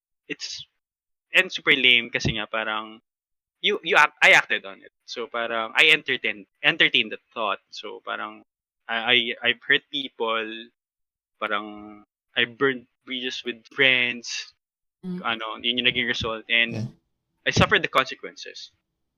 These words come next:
Speaker 3: Mm.
Speaker 1: And, uh, the, the, the judgment of people,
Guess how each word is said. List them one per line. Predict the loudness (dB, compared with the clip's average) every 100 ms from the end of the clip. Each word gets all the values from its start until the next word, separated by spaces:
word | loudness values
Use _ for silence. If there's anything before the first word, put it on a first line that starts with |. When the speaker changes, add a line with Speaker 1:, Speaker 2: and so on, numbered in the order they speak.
| _
Speaker 3:
Mm. | -2 -2 0
Speaker 1:
And, | -2 0
uh, | 0 0
the, | -4 -8 _
the, | -6 0
the | 0 0
judgment | 4 4 4 -4 -6 -8
of | -12
people, | -10 -4 -2